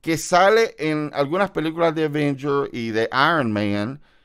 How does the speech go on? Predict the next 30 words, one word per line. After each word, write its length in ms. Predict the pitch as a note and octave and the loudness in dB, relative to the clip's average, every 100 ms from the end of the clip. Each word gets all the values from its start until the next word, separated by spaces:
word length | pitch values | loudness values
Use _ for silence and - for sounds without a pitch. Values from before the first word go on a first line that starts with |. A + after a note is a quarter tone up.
| _ - | _ -8
Y 220 | C#3 D#3+ | -2 0
es 220 | B3 C4+ | 0 -2
como 260 | F3+ D#3 B2 | -4 0 2
la 160 | G2+ | 2
novia 520 | G2+ G2+ C3 G#3+ G#3 | -2 -2 -2 0 -2
de 100 | G2+ | -2
Iron 300 | G3+ G3+ G3+ | -2 -4 -6
Man. 460 | F#3 F#3 - F3+ E2+ | -8 -8 -8 -8 -10
O, 800 | E2+ G#2 G2 G2 F#2 F#2 F2+ F2+ G2+ | -8 -6 -4 -6 -6 -6 -8 -10 -8
digamos, 540 | A2+ A#2+ A#2 G2+ - _ _ _ _ _ - | -6 -6 -6 -8 -12 _ _ _ _ _ -10
eh, 580 | G#2 G2 F#2 F2+ E2+ A#1+ _ _ _ _ _ - _ - | -6 -6 -6 -8 -10 -12 _ _ _ _ _ -20 _ -20
de 280 | G2 G#2 G2 | -12 -10 -10
Shark, 540 | - D3 D#3+ D#3+ D#3+ | -2 0 2 0 -4
de, 180 | A2 F#2 | -8 -6
del 240 | G#2+ G2 | -8 -8
señor, 360 | F#2 A2 A#2 A2 | -6 -6 -6 -6
del 180 | G#2+ A2+ | -4 -2
hombre 320 | C#3+ C#3 C#3+ | -4 -2 -4
ese. 480 | C3+ C#3+ C#3+ C3+ - _ | -4 -4 -4 -4 -10 _
O, 540 | - A2+ A2 G#2 F#2+ _ _ _ | -10 -6 -4 -6 -8 _ _ _
o 200 | A2 G#2+ | -10 -8
trabaja 500 | A2+ G#2 C3 D3 - | -4 -2 -2 -2 -2
para 240 | A#2 A2+ | 0 2
él. 300 | B2+ C#3 C3+ | 2 2 -2
Pero 140 | B2 A#2+ | -4 -2
yo 140 | A#3 | 0
creo 140 | F3 C#3 | -2 -4
que 120 | A#2 | -4
son 220 | B2 A#2 | -4 -2
novios. 520 | G#2+ A2 A2 G#2+ - | 0 0 -2 -4 -8